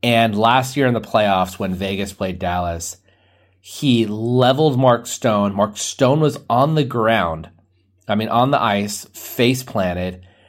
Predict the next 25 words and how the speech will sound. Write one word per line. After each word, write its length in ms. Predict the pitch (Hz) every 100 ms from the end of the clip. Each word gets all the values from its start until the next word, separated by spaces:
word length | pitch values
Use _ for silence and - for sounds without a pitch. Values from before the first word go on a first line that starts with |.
| _ _ _ _ 127
and 260 | 123 110
Jamie 420 | 98 110 120 143
Benn 540 | 123 117 110 107 104 - _ _ _ -
got 240 | 110 127
his 180 | 165 143
stick, 760 | - - - 151 107 104 - _ _ _ _ _ _ _ -
held 400 | - 156 185 190
it 60 |
with 200 | 175 127
two 180 | - 170
hands, 460 | 135 135 131 135 127 - _ _ _ 143
and 320 | 135 120 - -
smashed 1040 | - - - 135 120 127 143 185 202 -
Mark 420 | 147 139 147 151
Stone's 600 | - - 156 143 135 127
head 400 | - 143 135 120
into 280 | 110 117 110
the 200 | 104 101
ice 420 | 95 87 87 - - _ _
for 160 | -
added 260 | 110 98 87
measure. 440 | 90 87 67 - _ _ _ _ _ _ _ _ _ _ _
Needless 560 | 156 190 214 214 196
to 160 | - 165
say, 520 | - 123 107 110 127